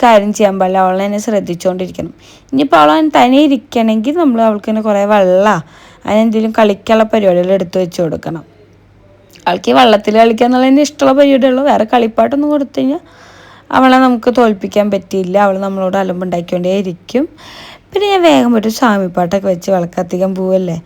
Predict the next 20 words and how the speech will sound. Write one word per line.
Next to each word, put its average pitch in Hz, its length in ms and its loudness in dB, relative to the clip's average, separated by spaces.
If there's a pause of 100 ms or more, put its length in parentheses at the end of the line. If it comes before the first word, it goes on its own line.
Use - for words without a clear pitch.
അപ്പോൾ - 360 -12
നല്ല 220 180 0
പാട്ടൊക്കെ 196 580 -2
കേൾക്കാമെന്ന് 185 320 -2
വിചാരിച്ചു. 170 420 -8
കുറച്ച് 208 480 -6
കഴിഞ്ഞ് 277 200 2
പിന്നെ 269 240 0
കാത്തുമ്മയുടെ 208 400 2
കയ്യിലായിരിക്കും 196 500 0
റിമോട്ട്. 202 640 -4 (840)
റിമോട്ടിൻ്റെ 294 520 2 (100)
ടി 349 220 6
വി. 254 180 0 (680)
അവൾക്ക് 247 300 4
ഇഷ്ടമുള്ള 226 400 0
കാർട്ടൂണോ 208 720 2
സിനിമ 208 400 -2
പാട്ടുകൾ 185 640 -4 (100)
കാര്യങ്ങളൊക്കെ 180 720 -2